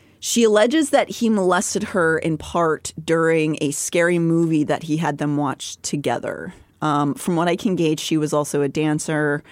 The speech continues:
and, um, her, a lot of the claims she has are violent. We're going to be discussing some of their claims at the end of this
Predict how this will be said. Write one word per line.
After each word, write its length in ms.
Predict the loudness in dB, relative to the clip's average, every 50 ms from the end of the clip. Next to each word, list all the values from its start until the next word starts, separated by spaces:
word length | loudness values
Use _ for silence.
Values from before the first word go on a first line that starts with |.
| -20 -20 -20 -20 -20 -20 -20 -20 _ _ -2
and, 520 | 0 2 2 2 2 2 2 0 0 0 0
um, 400 | 0 0 0 0 0 0 -2 -4 -6 -10
her, 640 | -12 -4 0 2 4 4 4 4 4 2 0 -2 -6 _ _ _ _ _ _ _ _ _ _ _ _ _ _ _ _ _ _ _ _ _ _ 0
a 80 | 2 4
lot 240 | 4 6 6 6 4
of 100 | 2 2
the 100 | 0 -2
claims 320 | 0 0 2 2 2 0
she 140 | 0 0 0
has 240 | 2 0 0 0 0
are 80 | 0
violent. 540 | 0 0 0 0 0 0 0 0 -2 -2 -2
We're 100 | -4 -2
going 220 | 0 0 2 2 0
to 60 | 0
be 100 | 0 0
discussing 500 | -2 -2 -4 -4 -4 -4 -2 -4 -4 -4
some 220 | -2 -2 -2 -2
of 80 | -2 -4
their 120 | -4 -6 -6
claims 400 | -6 -6 -4 -4 -4 -4 -6 -6
at 60 | -8
the 100 | -8 -6
end 120 | -4 -6
of 60 | -6
this 140 | -8 -10 -10